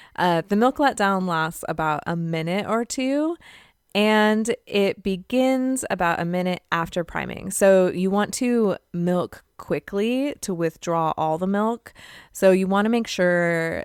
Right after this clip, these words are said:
that you have everything on hand that you need for this process. So you're not, you know, like, priming and then walking away for a long time and then coming back. Um, and you wanna be sure that you milk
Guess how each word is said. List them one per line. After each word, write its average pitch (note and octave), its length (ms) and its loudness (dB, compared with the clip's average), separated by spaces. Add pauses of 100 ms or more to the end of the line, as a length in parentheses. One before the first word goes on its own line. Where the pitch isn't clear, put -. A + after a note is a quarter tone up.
that E3+ 240 -4
you E3 140 -4
have E3+ 180 -4
everything F#3 580 -2
on E3 240 -6
hand D#3 760 -6
that F#3 280 -6
you D#3 160 -6
need D#3+ 300 -6
for G3+ 220 -6
this G#3+ 200 -6
process. C4 720 -6 (320)
So - 140 -4
you're E3 160 -2
not, D3+ 400 -4
you D3+ 60 -6
know, D3 100 -8
like, C3 160 -8
priming D3 560 -8
and D3+ 100 -10
then - 300 -10
walking D#3 320 -12
away D3 160 -10
for - 140 -10
a E3 40 -8
long F3 220 -10
time F#3 560 -8
and D#3+ 140 -8
then D3+ 100 -10
coming D3 340 -12
back. - 520 -12 (420)
Um, D#3+ 460 -2
and E3+ 120 0
you E3 100 0
wanna F#3 180 0
be A3 100 -2
sure F3 300 0
that F3 180 -4
you D#3+ 220 -4
milk F3 500 -2